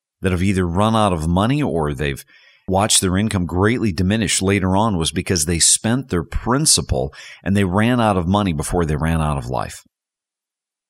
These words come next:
Maybe it's having too much risk of loss versus too little upside. Now, when you think about it, the analogy that I give you is if we both went into a gambling casino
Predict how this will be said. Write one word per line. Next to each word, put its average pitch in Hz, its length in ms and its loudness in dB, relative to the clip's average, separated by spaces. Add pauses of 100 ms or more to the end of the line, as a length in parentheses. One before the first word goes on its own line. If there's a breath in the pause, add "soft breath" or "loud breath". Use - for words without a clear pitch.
(460)
Maybe 120 260 2
it's 135 120 2
having 107 460 2 (520 soft breath)
too 123 220 2
much 110 400 2
risk 98 480 2
of 80 140 -2
loss 85 640 0 (460)
versus 92 320 0
too 104 180 2
little 92 340 0
upside. 58 520 -2 (1000)
Now, 98 140 0
when 110 140 4
you 110 100 4
think 165 220 -2
about 73 280 0
it, 69 160 -10 (380 loud breath)
the 107 120 2
analogy 110 520 2
that 92 100 0
I 90 100 2
give 110 220 -2
you 80 160 0
is 76 140 2
if 90 120 -2
we 90 120 0
both 110 300 0
went 104 140 0
into 95 300 0
a 85 40 -4
gambling 92 500 0
casino 95 640 0